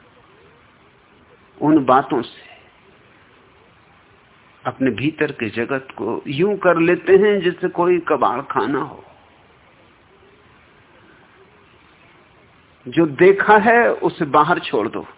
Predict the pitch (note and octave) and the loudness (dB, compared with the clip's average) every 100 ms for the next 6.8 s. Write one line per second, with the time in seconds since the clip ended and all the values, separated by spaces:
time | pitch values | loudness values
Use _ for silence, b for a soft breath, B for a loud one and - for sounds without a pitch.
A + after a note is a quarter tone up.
0 | _ _ _ _ _ _ _ _ - C#3+ | _ _ _ _ _ _ _ _ -6 -2
1 | D#3 E3+ F3 G#3 A3 F#3+ C3+ G#2+ - - | 4 4 6 4 2 2 0 -6 -12 -20
2 | b b _ - C#3+ C3+ C#3+ F3 C#3+ A2 | b b _ -2 0 0 0 0 -2 -4
3 | F#2+ - - - _ _ _ _ _ _ | -8 -12 -20 -20 _ _ _ _ _ _
4 | B B B B2 F#3 B2 F#3 F#3+ G#3+ G#3 | B B B 0 2 2 2 6 6 6
5 | A#3 A3+ A3 - - F3+ - G#3+ A3+ F#3 | 4 2 0 -4 -2 -2 0 -2 0 2
6 | F3+ G3+ F3+ C3 A#2 G2 - | 4 2 0 -2 -2 -6 -10